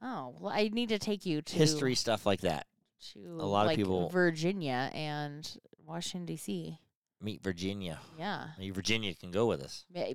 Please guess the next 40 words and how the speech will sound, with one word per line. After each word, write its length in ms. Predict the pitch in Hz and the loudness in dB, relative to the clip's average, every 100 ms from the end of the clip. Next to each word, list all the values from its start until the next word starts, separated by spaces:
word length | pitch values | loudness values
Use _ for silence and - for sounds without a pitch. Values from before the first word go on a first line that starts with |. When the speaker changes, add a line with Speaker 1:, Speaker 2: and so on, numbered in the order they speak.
| - | -6
Speaker 1:
she 240 | - 208 | -2 2
would 120 | 269 | 2
like 200 | 156 131 | 2 2
that 180 | - 175 | 2 2
as 140 | 190 - | 2 0
well, 180 | 277 | 0
I'm 140 | 190 120 | 0 -2
Speaker 2:
<laughs> 0 | |
Speaker 1:
sure. 380 | - 139 131 147 _ _ | -2 -4 -6 -10 _ _
Speaker 2:
She 140 | - 98 | -12 -8
probably 280 | - 95 90 | -2 -2 -2
would. 240 | 101 90 - _ _ _ _ _ - | -6 -6 -10 _ _ _ _ _ -20
<laughs> 80 | - - _ _ _ _ _ _ _ | -20 -20 _ _ _ _ _ _ _
Uh, 80 | 113 | 4
Life 160 | 127 151 | 4 6
with 80 | 165 | 4
Eric 140 | 156 | 4
podcast 400 | - 170 165 135 | 4 4 6 2
is 80 | 127 | 2
brought 300 | - 160 - | 4 4 4
to 100 | - | 0
you 140 | 123 | 0
by 380 | 101 110 120 139 143 | 4 6 8 6 4
Petrillo 260 | - 131 120 | 2 4 6
Concrete 400 | - 123 127 127 | 6 4 4 0
Construction 720 | 123 - 170 175 - 92 80 - - | 0 6 6 8 2 -2 -8 -12 -6
and 460 | 98 95 92 92 90 - - _ | -2 -2 -2 -6 -12 -20 -20 _
doTERRA 540 | - 113 - 160 170 - | 0 2 4 6 6 4
Essential 380 | 120 127 120 - | 2 0 0 2
Oils. 300 | 95 76 76 | 2 2 -2
You 60 | 85 | -8
can 20 | |
get 80 | 80 | -4
those 160 | 92 | -4
from 140 | - 78 | -4 -8
Asa 300 | 87 82 82 | -6 -4 -6
Mueller, 360 | 82 117 147 | -6 -6 -4
and 240 | 147 90 92 | -6 -6 -4
her 160 | 85 - | -6 -6
Insta 460 | 170 - - 82 | -6 -6 -4 -2